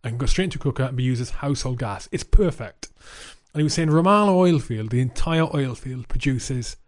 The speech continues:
that gas. Perfect. In a day in Ramallah, those flames burn off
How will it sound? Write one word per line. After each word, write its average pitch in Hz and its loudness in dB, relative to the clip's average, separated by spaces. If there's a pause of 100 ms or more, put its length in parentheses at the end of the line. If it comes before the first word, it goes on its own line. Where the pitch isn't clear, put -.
(160)
that 151 -2
gas. 104 -8 (460)
Perfect. 113 4 (920)
In 143 2 (240)
a 147 0
day 143 6 (360)
in 127 0
Ramallah, 120 0 (420)
those 165 4
flames 131 -2
burn 147 6
off 135 2